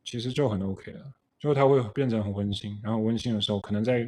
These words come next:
maybe 前一个小时，maybe 到下明天，可是她的潜意识里面会想到说：“哎，我在难过的时候，你有跟我讲说，呃，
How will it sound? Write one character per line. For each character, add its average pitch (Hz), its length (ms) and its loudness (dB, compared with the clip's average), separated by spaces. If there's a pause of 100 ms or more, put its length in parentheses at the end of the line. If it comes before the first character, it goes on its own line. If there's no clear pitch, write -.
(200)
maybe 113 260 0
前 107 300 -6
一 123 100 -4
个 120 80 -4
小 113 280 -10
时， - 180 -6
maybe 110 300 -2
到 110 160 -6
下 123 280 -6
明 117 240 -2
天， 127 240 -2 (640)
可 - 100 -8
是 117 120 -4
她 123 120 -2
的 120 80 2
潜 104 240 -2
意 110 120 0
识 - 100 -6
里 101 140 -2
面 107 120 0
会 104 360 -4
想 95 240 -14
到 101 180 -4
说 98 260 -10
：“哎， 101 160 -12 (380)
我 104 80 -14
在 113 140 -2
难 98 180 2
过 104 100 0
的 101 120 -6
时 - 180 -8
候， 98 160 -6
你 104 60 0
有 107 100 2
跟 104 140 -4
我 101 80 -2
讲 - 240 -18
说， 104 260 -10 (520)
呃， 95 280 -12